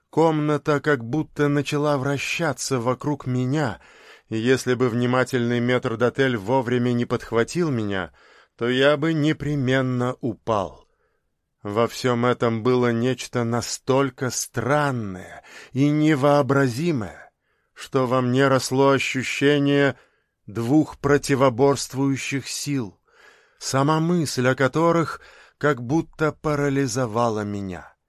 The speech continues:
Я определенно находился под некой таинственной защитой. Сообщение, пришедшее из далекой страны в самый последний момент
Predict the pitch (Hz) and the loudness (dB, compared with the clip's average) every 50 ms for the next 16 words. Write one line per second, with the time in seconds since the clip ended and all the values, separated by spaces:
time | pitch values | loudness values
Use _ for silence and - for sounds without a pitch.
0 | _ _ _ _ _ _ _ _ _ _ 101 101 110 113 117 117 - 120 123 117 | _ _ _ _ _ _ _ _ _ _ -4 0 2 2 2 2 2 0 -2 0
1 | 101 123 117 120 127 131 127 120 117 117 117 117 - - 120 113 101 131 131 117 | 2 2 2 4 2 2 2 2 0 0 0 0 0 0 -2 0 0 -2 -2 -2
2 | - - 120 - 127 123 104 113 117 127 139 123 - 139 131 127 113 - - _ | -2 -4 -2 0 0 0 0 0 0 0 0 0 0 -2 -2 -2 -2 -4 -10 _
3 | _ _ _ _ _ _ _ - 113 117 123 127 131 131 123 - - - 117 120 | _ _ _ _ _ _ _ -4 -2 0 0 0 0 -2 -2 -4 -8 -6 -2 0
4 | 139 135 131 139 139 123 113 143 131 - - - 156 147 123 - 101 - _ _ | 0 2 2 0 0 0 0 -2 -2 -2 -4 -4 -4 -6 -8 -10 -16 -18 _ _
5 | _ _ _ _ _ _ _ _ _ _ _ _ _ _ _ _ _ - - - | _ _ _ _ _ _ _ _ _ _ _ _ _ _ _ _ _ -18 -6 -2
6 | 127 127 131 131 - - - - 165 160 151 131 113 107 107 110 107 - 117 127 | 0 2 2 0 -2 -4 -4 0 2 2 2 2 0 0 -2 -2 -2 -2 -2 -4
7 | 123 - - 151 147 - - - - 139 135 135 139 123 117 104 127 123 131 147 | -2 0 2 2 2 2 0 -2 0 2 2 2 2 0 0 0 2 2 4 4
8 | 151 143 - 139 123 - - - 127 117 120 120 123 139 156 147 113 90 - - | 2 2 0 -4 -4 -4 -4 -4 -2 -2 -2 -2 -2 -2 -2 -2 -4 -6 -8 -16
9 | - - _ _ _ _ _ - - - - - 156 160 156 147 131 123 120 117 | -20 -20 _ _ _ _ _ -8 -6 -4 0 2 2 2 4 2 2 0 -2 -2
10 | - 120 120 - - - 123 139 147 139 117 110 117 120 123 117 113 110 113 110 | 0 -2 -2 -2 -2 -2 0 2 2 2 0 0 -2 0 0 0 0 0 0 0
11 | 113 120 147 151 135 104 90 82 - - - | 0 0 -2 -2 -2 -4 -8 -12 -16 -20 -20